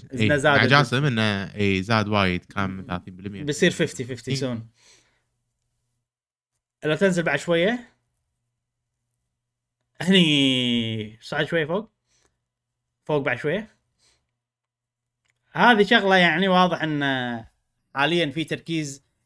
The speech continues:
Speaker 2: تكلموا عنه أكثر مرة من قبل، بس إحنا قاعد نشوف الحين آثاره بشكل واضح. إنه يقول لك نينتندو آي بي originates from games.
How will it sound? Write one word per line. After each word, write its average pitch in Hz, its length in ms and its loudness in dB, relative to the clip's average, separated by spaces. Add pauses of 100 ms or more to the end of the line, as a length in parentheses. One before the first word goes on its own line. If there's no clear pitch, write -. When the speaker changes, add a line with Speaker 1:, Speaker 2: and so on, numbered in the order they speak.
(540)
Speaker 2:
تكلموا 262 340 8
عنه 202 300 10
أكثر 190 200 2
مرة 165 240 6
من 147 140 2
قبل، 147 220 2
بس 170 240 -2
إحنا 185 200 -2
قاعد 160 160 6
نشوف 175 240 2
الحين 175 240 4
آثاره 147 380 4
بشكل 131 260 -8
واضح. 107 440 -8 (540)
إنه 147 180 0
يقول 160 280 2
لك 202 140 -2
نينتندو 208 400 4
آي 196 160 8
بي 240 300 0
originates 202 580 2
from 175 340 0
games. 127 300 0